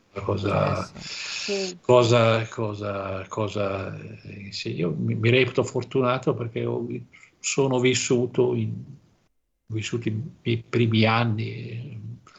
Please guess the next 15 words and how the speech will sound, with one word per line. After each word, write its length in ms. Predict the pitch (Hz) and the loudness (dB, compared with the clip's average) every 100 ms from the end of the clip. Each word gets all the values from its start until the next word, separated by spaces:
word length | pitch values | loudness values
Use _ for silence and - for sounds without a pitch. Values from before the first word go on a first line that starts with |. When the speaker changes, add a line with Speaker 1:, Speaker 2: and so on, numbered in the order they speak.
| - - - - _ _ _ - - - | -20 -20 -20 -20 _ _ _ -20 -20 -6
Speaker 1:
riguardata 640 | 120 120 123 120 113 117 120 | 0 4 6 6 4 0 0
adesso 520 | 107 104 95 - 110 | -2 -4 -6 -8 -8
in 140 | 98 101 | -8 -12
un'epoca 1040 | 101 101 - 98 - 101 98 101 101 107 - _ _ - | -12 -12 -14 -16 -12 -12 -12 -12 -12 -14 -20 _ _ -10
tutto 260 | - - | -8 -6
sommato 540 | - - 92 92 92 - | -6 -4 -4 -4 -4 -6
felice. 640 | 104 95 101 - - - - _ _ _ _ _ | -6 -6 -8 -8 -10 -12 -18 _ _ _ _ _
Speaker 2:
Sì. 300 | - - 180 - | -18 -10 -8 2
Speaker 1:
Non 160 | 110 101 | 6 6
la 100 | 98 | 6
rimpiango, 680 | 107 110 117 92 95 107 | 4 4 4 2 0 -6
però 260 | 120 98 90 | -8 -10 -12
la 120 | 90 | -14
ricordo. 580 | 87 87 - - - - - | -16 -16 -14 -14 -14 -16 -16
Speaker 2:
Sì, 720 | 104 - - - 156 156 151 | -18 -20 -20 -20 -10 -6 -6